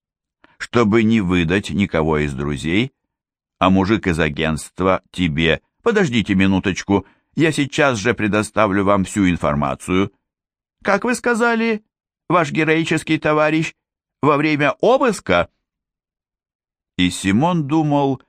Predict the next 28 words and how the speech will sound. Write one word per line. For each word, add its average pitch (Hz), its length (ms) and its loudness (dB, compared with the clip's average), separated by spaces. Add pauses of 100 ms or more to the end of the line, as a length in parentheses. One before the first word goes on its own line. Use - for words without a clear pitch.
(520)
что - 200 -2
так 110 240 0
оно 101 260 2
и 87 100 2
было. 69 480 -6 (920)
И 214 100 2
пытался 147 680 0
убедить 131 480 -2
себя, 104 320 0
что 95 300 -4
это 92 280 -2
не 95 200 4
так, - 520 -2 (440)
но 101 240 2
главное, 78 880 0
было 80 300 0
очевидно, 90 500 0
что 87 320 -4
это 101 320 0
всё - 280 -2
могло 113 340 0
произойти 95 520 -2
только 98 400 -2
по 95 220 -2
доносу 87 640 0
кого-то 85 420 -2
из 90 180 -2
своих. 85 540 -6